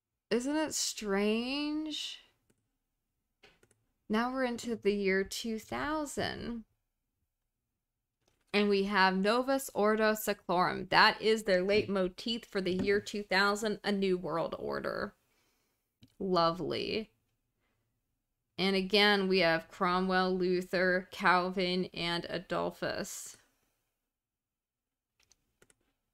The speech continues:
Another full page ad.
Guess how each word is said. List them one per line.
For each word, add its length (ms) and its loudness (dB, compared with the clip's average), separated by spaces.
Another 360 2
full 240 -4
page 360 0
ad. 520 2